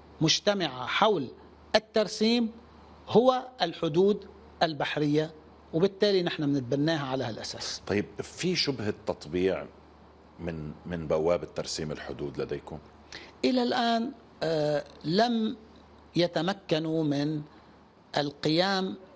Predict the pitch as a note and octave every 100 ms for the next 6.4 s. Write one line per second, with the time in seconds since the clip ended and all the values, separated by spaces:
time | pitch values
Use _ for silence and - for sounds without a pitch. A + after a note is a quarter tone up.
0 | - C#3 C3+ D3 D3 D#3+ E3 D#3 D#3+ D3
1 | - C3+ D#3+ A#2+ G#2+ - - - - -
2 | - - C#3 D#3+ - D3+ C#3+ - - -
3 | F3 A3+ F#3+ F#3+ F#3 G3+ G#3 - F#3 G3+
4 | E3 A#2 F#2 - - - - - - -
5 | - G#3 F#3+ D#3 D3+ C3 - D3 C#3+ D3
6 | - G3 E3